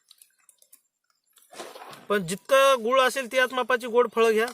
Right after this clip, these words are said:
जास्त घ्यायची गरज नाही. काळा गुळ असला तर खूप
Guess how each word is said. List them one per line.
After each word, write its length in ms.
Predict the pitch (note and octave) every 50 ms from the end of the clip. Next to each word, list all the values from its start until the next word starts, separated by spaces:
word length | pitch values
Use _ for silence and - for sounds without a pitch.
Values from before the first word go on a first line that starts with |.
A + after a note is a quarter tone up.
| -
जास्त 260 | G3 G3+ F#3+ - - A3+
घ्यायची 260 | G3+ G3+ G3+ F#3 G#3+
गरज 240 | F#3+ G3+ G#3 G#3 F#3+
नाही. 140 | F#3 G#3 A#3+ _ _ _ _ _ _ _ _ - - - - - - - - _ - - - _ _ _ _ _ _ _ _ _ _ _ - - _ _ _ _ _ _ _ _ _ _ _ _ _ _ _ _ _ _ _ _ _ _ _ _ - - _ _ - - _ _ _ _ _ _ _ _ _ _ _ _ _ - - - - - - - -
काळा 220 | F3+ F3 F#3+ G#3 A3
गुळ 160 | G#3+ A#3 A#3+
असला 260 | A#3 A3+ - A#3+ A#3+
तर 140 | A3 A#3+ A#3+ A3
खूप 160 | - A#3+ A3